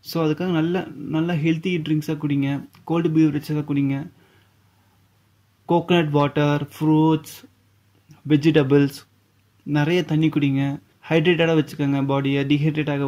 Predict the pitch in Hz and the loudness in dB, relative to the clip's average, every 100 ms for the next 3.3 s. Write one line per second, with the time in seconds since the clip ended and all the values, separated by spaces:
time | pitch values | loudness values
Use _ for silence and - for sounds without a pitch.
0 | 135 139 131 131 127 127 - _ _ _ | 0 0 0 0 0 -4 -10 _ _ _
1 | _ _ _ _ - 156 160 156 151 147 | _ _ _ _ -4 0 0 0 0 0
2 | 156 190 185 - 156 151 156 147 - 139 | 4 4 2 0 -2 -2 -2 -2 -2 -4
3 | 139 139 | -2 -2